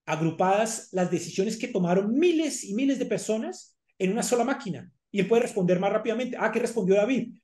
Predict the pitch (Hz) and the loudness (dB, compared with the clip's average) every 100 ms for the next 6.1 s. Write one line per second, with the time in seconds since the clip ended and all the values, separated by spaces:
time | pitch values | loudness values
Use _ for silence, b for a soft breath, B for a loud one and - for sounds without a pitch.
0 | _ 196 190 202 196 - - 180 175 175 | _ 0 0 0 -4 -4 -2 0 0 -2
1 | 185 185 214 180 190 233 240 - 180 185 | -4 -4 0 2 2 2 -2 0 -2 -2
2 | 196 170 - 285 208 - - _ _ _ | -2 -2 0 0 0 -6 -8 _ _ _
3 | _ - 185 180 226 190 185 240 240 262 | _ 0 0 2 0 0 0 -2 0 0
4 | 247 226 - 269 185 143 170 185 185 262 | 0 -4 0 -2 -2 -4 0 0 0 -2
5 | 285 247 285 - 180 - 175 143 131 117 | 0 0 0 -2 -6 -8 -10 -8 -8 -8